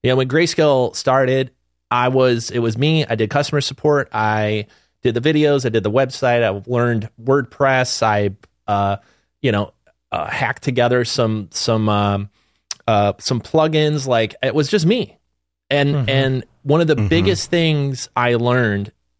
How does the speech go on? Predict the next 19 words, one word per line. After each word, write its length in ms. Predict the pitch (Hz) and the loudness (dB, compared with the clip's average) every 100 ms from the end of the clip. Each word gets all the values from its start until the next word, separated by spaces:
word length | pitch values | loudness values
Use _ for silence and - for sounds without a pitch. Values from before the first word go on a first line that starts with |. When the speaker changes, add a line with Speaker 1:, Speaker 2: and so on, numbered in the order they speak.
| _ - | _ 0
Speaker 1:
over 280 | 127 120 | 0 2
the 100 | 113 104 | 0 0
years 440 | 131 131 95 - 117 | 2 2 0 -6 -2
is 400 | 110 107 104 - _ _ _ _ _ _ | 0 0 -2 -8 _ _ _ _ _ _
if 160 | - 117 | -4 -2
I'm 280 | - 151 180 | 0 0 2
gonna, 240 | 180 165 | 0 0
s-, 340 | 127 - - - | -2 -4 -6 -6
if 140 | 131 143 | -2 0
I 120 | 180 | 2
want 280 | 190 165 - | 2 0 -2
this 180 | 127 - | -6 -4
to 100 | 131 | -2
be 160 | 131 | 0
bigger 320 | 113 117 120 110 | 0 0 2 0
and 120 | 101 | 0
help 260 | 123 131 | -2 -2
more 220 | 117 117 98 | -2 -2 -2
people, 580 | - 110 95 85 92 | -6 -4 -2 -2 -4